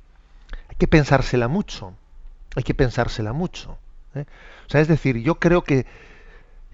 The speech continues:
que a veces eso de lanzarse, lanzarse a venir a Europa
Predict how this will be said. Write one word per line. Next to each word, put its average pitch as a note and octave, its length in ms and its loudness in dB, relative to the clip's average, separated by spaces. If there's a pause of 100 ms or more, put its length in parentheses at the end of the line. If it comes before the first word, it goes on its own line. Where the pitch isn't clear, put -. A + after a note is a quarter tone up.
que C3 100 0
a B2 60 4
veces D3+ 280 2
eso D#3+ 200 0
de D3 100 4
lanzarse, B2+ 960 4
lanzarse A#2+ 600 2
a A2+ 80 2
venir A#2+ 260 0
a A#2 180 2
Europa C#3 540 2